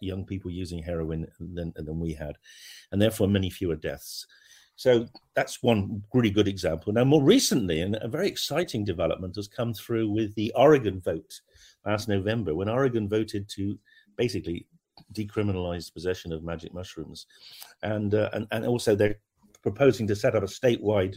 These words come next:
facility for people to have access to that therapy if they need it. So given the fact that,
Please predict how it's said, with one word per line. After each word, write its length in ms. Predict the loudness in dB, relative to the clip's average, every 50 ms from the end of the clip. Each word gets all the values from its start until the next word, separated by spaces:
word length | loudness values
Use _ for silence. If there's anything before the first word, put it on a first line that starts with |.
| -12 _
facility 640 | -12 -10 -8 -4 -4 -2 -2 -2 -4 -4 -10 -10 -10 -12
for 80 | -16
people 280 | -12 -10 -10 -8 -8 -10
to 200 | -8 -8 -10 -10 _ -20 -20 -20 -20 _ -8
have 120 | -4 -2
access 380 | -2 -2 -2 -4 -6 -6 -6 -6
to 80 | -6 -6
that 200 | -6 -6 -6 -4
therapy 360 | -2 -2 0 0 0 -2 -4 -6
if 60 | -6
they 100 | -6 -6
need 200 | -6 -6 -6 -6
it. 100 | -8 -10 _ _ _ _ _ _ _ _ _ _ _ _ _ _ _ _ -6 -6 -6 -6 -20 -18 -18 -18 -18 -8 0
So 140 | 2 4
given 260 | 6 6 6 8 8 6
the 100 | 6 6
fact 220 | 4 2 2 4
that, 120 | 4 2